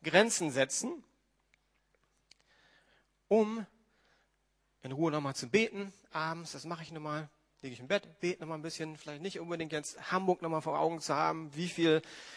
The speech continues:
irgendwie verletzt und so weiter, sondern d-, der letzte Moment am Abend, ey, das ist für Gott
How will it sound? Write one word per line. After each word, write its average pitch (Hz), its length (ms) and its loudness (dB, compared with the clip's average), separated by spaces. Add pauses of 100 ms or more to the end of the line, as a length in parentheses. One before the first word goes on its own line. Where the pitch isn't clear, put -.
(120)
irgendwie 160 160 0
verletzt 170 440 0
und 170 100 -6
so 143 160 -6
weiter, 185 360 0
sondern 170 440 -4
d-, 170 80 -10
der 170 140 0
letzte 233 280 6
Moment 202 320 6
am 160 120 2
Abend, 196 440 6 (640)
ey, 175 120 -6
das 180 140 -4
ist - 60 -6
für 175 80 -8
Gott 160 180 -2